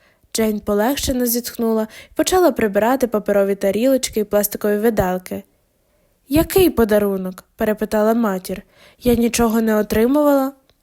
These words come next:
Джейн здригнулась. «Ні, Френкі, не намагайся виставити мене винною». Наступної миті весь гнів зник з голосу матері,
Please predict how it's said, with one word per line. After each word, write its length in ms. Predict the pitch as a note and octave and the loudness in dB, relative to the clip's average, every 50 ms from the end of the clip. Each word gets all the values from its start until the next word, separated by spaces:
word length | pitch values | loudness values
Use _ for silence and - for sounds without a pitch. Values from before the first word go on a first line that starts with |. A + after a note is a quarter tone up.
| _ _ _ _ _ - - _ _ C4+ | _ _ _ _ _ -20 -20 _ _ -4
Джейн 280 | A#3+ B3 B3 A#3+ B3 | 0 0 2 2 2
здригнулась. 840 | A#3 A#3+ C4+ C4+ C4 B3+ A#3+ A3 G3+ F#3+ F#3 F#3 G3 - - - - _ _ _ _ _ _ _ _ _ _ _ _ - | 2 2 2 2 2 2 0 -2 -2 -2 -4 -6 -6 -8 -10 -12 -14 _ _ _ _ _ _ _ _ _ _ _ _ -4
«Ні, 360 | B3+ B3+ C4+ C4+ C4+ B3 A3+ | -2 0 2 2 2 2 0
Френкі, 680 | A3+ - - C4 A#3+ A#3 A3 G#3+ - - - G3 G3 - - - - _ - | 0 0 0 2 2 2 0 -2 -4 -6 -6 -8 -8 -10 -16 -20 -10 _ 0
не 80 | C#4+ | 2
намагайся 560 | C#4+ D#4 D#4 D#4+ E4+ F4 F#4+ F#4 E4 - B3 | 4 4 4 4 4 4 4 2 2 2 0
виставити 520 | A3 G#3 A3+ A3 - A3+ G#3+ G#3+ G#3 - A3 | 0 0 -2 0 -2 -2 -2 -2 -2 -2 -2
мене 260 | G#3+ A3+ A3+ A3+ A#3+ | -2 -2 -2 -2 -2
винною». 600 | A#3 A3+ A3+ G3+ G3 F#3+ F#3 F#3 F3+ F#3 F#3 G3+ - _ _ _ _ _ _ _ _ _ _ - - | 0 0 -2 -2 -4 -6 -8 -8 -8 -8 -10 -12 -16 _ _ _ _ _ _ _ _ _ _ -8 -4
Наступної 600 | C4+ C4+ C4 - - F#4+ F4+ - C#4 C4 B3 A#3+ | -2 -2 0 0 -2 -2 0 0 0 0 0 0
миті 460 | A#3 A#3 C4+ D#4 D#4 D4+ - C4 B3+ - - - - - - | 0 2 2 0 0 0 -2 -4 -4 -6 -10 -20 -20 -4 0
весь 220 | A#3+ B3+ A#3+ B3 | 2 2 2 2
гнів 360 | A3+ A3 A3+ A#3+ B3+ B3+ A#3 | -2 -2 -2 -2 -2 0 -2
зник 340 | A3+ G#3+ G#3+ B3 C#4 C#4+ C#4 | -2 -2 0 0 0 0 0
з 80 | B3 A#3 | 0 0
голосу 400 | A3+ A#3 A#3+ A#3+ A#3 - - C4+ | 2 2 2 2 2 0 0 0
матері, 540 | C4 A#3+ G#3 G3 F#3 F#3 F#3+ F#3 F3+ F#3 | 0 0 0 -2 -2 -4 -6 -6 -6 -8